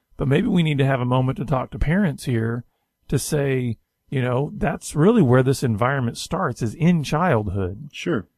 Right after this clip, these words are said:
Speaker 1: So, so we need to maybe start thinking more as parents of, are we doing things that are limiting the space in which my child can express themselves completely honestly? You know, not to, not to say that there,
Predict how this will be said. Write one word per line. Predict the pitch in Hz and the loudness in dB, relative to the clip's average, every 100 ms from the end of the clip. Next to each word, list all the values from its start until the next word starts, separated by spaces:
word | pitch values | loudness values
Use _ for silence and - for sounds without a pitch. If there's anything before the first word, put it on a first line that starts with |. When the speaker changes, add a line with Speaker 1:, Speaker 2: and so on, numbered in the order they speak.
| _ | _
Speaker 1:
So, | - 156 139 302 269 | 0 4 4 2 -6
so | - 135 127 123 _ | 0 2 2 -2 _
we | 226 139 147 | -8 -4 -2
need | 147 135 | 0 2
to | |
maybe | 139 143 135 | 2 2 0
start | - 139 127 | -2 -2 -2
thinking | - 180 180 175 | 0 0 2 0
more | 127 123 117 | 2 4 4
as | 113 | 2
parents | - 165 180 - | 0 0 0 0
of, | 113 101 - _ _ | -2 -2 -10 _ _
are | - 156 | 4 6
we | 190 202 | 6 4
doing | 151 170 190 151 | 4 4 4 0
things | - 131 123 113 | 0 0 0 2
that | 117 | 2
are | 110 110 | 2 2
limiting | 117 143 170 160 170 160 151 | 0 2 2 -2 -2 -2 -2
the | 123 | -4
space | - - 139 131 127 - | -6 -4 -2 0 -2 -4
in | 120 | -4
which | 127 - | -4 -4
my | 117 107 | -4 -4
child | - 123 120 120 110 | -4 -4 0 -2 -2
can | 120 107 | -4 -4
express | - - - 135 135 - | -4 -10 -6 -4 -4 -6
themselves | - 123 104 131 117 113 - | -4 -4 -4 -2 -2 -2 -6
completely | 117 98 - 135 143 156 147 135 123 _ _ - | -6 -4 -6 -6 -6 -6 -6 -6 -8 _ _ -6
honestly? | 117 117 104 - - - - _ _ _ _ _ _ _ | -2 0 -2 -4 -14 -16 -20 _ _ _ _ _ _ _
You | 170 | 2
know, | 170 | 2
not | 190 | 0
to, | 269 | 0
not | 226 | -2
to | 214 | 0
say | - 156 | 0 0
that | |
there, | 123 131 | 2 -2